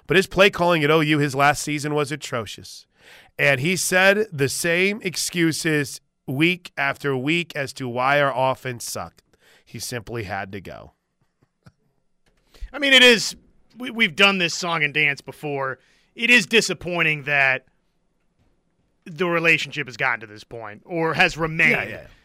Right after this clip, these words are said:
Speaker 2: at this point. And it makes, you know, Oklahoma fans, regardless of if Hype was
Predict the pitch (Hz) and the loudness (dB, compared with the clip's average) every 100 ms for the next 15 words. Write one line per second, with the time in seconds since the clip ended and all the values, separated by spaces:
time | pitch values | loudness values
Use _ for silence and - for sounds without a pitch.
0 | _ - 156 - 143 - 131 120 113 _ | _ -2 -2 -2 -10 -12 -12 -12 -12 _
1 | _ 208 196 190 175 - _ _ _ _ | _ -4 2 2 2 -4 _ _ _ _
2 | 214 196 247 - - - _ _ _ _ | -6 2 2 2 -4 -8 _ _ _ _
3 | _ _ - 214 208 208 - 427 - 156 | _ _ -20 -8 -4 -4 0 -2 0 -2
4 | 214 208 160 170 160 151 127 - _ _ | -2 -2 2 4 4 0 -6 -16 _ _
5 | _ _ 175 165 214 233 208 - 165 170 | _ _ -6 2 2 4 0 -2 -2 0
6 | 175 165 _ _ _ _ - 196 190 - | 0 0 _ _ _ _ -2 2 2 2
7 | 160 160 151 131 - | -2 0 0 -2 -10